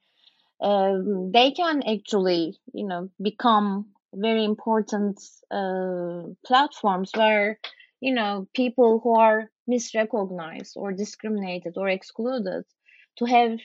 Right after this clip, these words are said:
a certain kind of voice, their own voice. And these events, I can totally, uh,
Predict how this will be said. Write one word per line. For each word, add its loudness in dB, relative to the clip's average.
a -4
certain 0
kind -2
of -4
voice, -4
their 4
own -2
voice. -6
And 0
these 4
events, 0
I 4
can -2
totally, 0
uh, -2